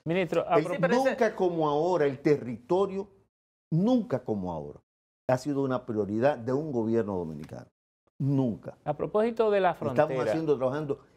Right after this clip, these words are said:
Speaker 2: interviniendo con una estrategia en todo el territorio
Speaker 1: A,
Speaker 2: nacional.
Speaker 1: a propósito de esas,
Speaker 2: <clears throat>
Speaker 1: de ese sentido de prioridad que usted señala, el, el gobierno ciertamente ha identificado proyectos muy específicos, Pedernales,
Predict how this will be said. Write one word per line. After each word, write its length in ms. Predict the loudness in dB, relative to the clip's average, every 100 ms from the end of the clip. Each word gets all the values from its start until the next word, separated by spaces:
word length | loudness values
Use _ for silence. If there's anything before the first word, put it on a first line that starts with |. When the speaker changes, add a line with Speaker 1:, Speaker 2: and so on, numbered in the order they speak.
| _ 0
Speaker 2:
interviniendo 960 | 2 2 0 0 -4 -2 0 0 0
con 180 | 0 0
una 120 | 0
estrategia 560 | -2 -2 -2 -2 -2 -2
en 200 | -2 -2
todo 340 | 0 0 2 0
el 80 |
territorio 520 | -2 -8 -4 -4 -2 0
Speaker 1:
A, 20 |
Speaker 2:
nacional. 260 | 0 2
Speaker 1:
a 100 | -2
propósito 580 | 0 -2 0 0 0 0
de 160 | 2 2
esas, 260 | 2 2 4
Speaker 2:
<clears throat> 480 | 2 2 -4 -2
Speaker 1:
de 160 | 0 0
ese 200 | 0 -4
sentido 500 | -4 -4 0 0 2
de 100 | 0
prioridad 560 | -2 -2 0 2 0 -2
que 80 |
usted 240 | -10 -4 -6
señala, 640 | -4 -6 -4 -4 -6 -8 _ _ _ _ _ _ _
el, 460 | -4 -2 -2 -2 -4
el 160 | -4 -2
gobierno 520 | -2 -2 -2 -4 -4 -10 _
ciertamente 640 | -4 -2 0 -2 -4 -2 -2
ha 80 |
identificado 720 | 0 -2 -6 -8 -2 0 0 -2
proyectos 500 | -4 -2 -2 -4 -8
muy 240 | -6 -6
específicos, 720 | -4 -6 -4 -6 -4 -8 -4
Pedernales, 760 | -4 -4 -4 -4 -4 -8 -12